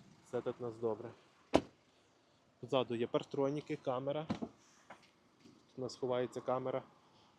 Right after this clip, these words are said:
шторка, підсвіточка, розетка, повноцінна запаска, домкрат, ключі. Все новеньке, аварійний знак, все на місці. Запаска, до речі, так само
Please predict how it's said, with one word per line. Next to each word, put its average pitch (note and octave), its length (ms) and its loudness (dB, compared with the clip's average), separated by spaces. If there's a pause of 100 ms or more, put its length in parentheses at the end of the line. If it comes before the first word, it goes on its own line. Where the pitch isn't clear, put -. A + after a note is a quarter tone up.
шторка, D3+ 680 2 (720)
підсвіточка, C#3 640 0
розетка, C3+ 640 2 (1800)
повноцінна B2+ 560 0 (240)
запаска, D3 680 2 (300)
домкрат, C#3 400 2 (100)
ключі. C3 420 -4 (1200)
Все A#2 220 -2
новеньке, C3 520 2
аварійний A#2 420 4
знак, C#3 300 2 (240)
все B2+ 220 0
на A#2 100 -2
місці. C3 460 -2 (840)
Запаска, C3 560 2 (140)
до A#2+ 80 0
речі, B2 220 0
так - 180 -6
само B2 320 -4